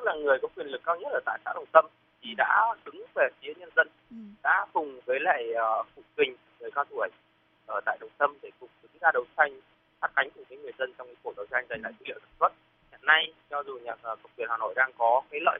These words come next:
Speaker 1: thế về số lượng báo chí và truyền hình, truyền thông, truyền hình, ờ, hình và viết, tuy nhiên rằng người dân Đồng Tâm với số lượng sáu nghìn dân thì em tin rằng là phía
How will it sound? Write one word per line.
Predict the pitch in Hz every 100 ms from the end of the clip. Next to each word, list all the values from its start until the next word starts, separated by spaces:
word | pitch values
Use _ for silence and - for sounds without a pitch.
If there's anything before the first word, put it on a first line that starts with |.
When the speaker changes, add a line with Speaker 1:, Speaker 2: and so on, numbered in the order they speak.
| -
Speaker 1:
thế | 123 - -
về | 123 -
số | 135
lượng | 208 - _ _ _ _ _ _
báo | 117 127 _
chí | - 175 330 381 392 _ -
và | 117 113 110 -
truyền | 127 - -
hình, | 131 123 -
truyền | 120 -
thông, | 139 143
truyền | -
hình, | _ _ -
ờ, | 92 90
hình | - _
và | 98 92
viết, | 214 254 _ _ _ _ _
tuy | - 160
nhiên | 156
rằng | 143 127
người | 120
dân | 135
Đồng | 143 123
Tâm | 143 139 139
với | 123 127 -
số |
lượng | 110 147 - _ -
sáu | 139
nghìn | 185 139 123
dân | 151 - _ _ _ _ _ _ _ -
thì |
em | 123 135
tin | 147
rằng | 135 120 113
là | 110 107 -
phía | 120